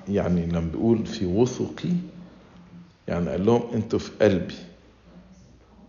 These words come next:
ولما اتحطيت في السجن، انتوا برضه في قلبي، ما نسيتكمش، وما بطلتش اصلي من اجلكم". وفي اي مكان، حتى لما بقف قصاد الولاة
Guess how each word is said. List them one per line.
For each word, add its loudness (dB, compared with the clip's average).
ولما 6
اتحطيت 2
في -10
السجن، -4
انتوا -2
برضه 2
في -8
قلبي، -4
ما 0
نسيتكمش، -4
وما -4
بطلتش -2
اصلي -2
من -2
اجلكم". -12
وفي 0
اي 4
مكان، 0
حتى 0
لما 0
بقف 2
قصاد 2
الولاة 0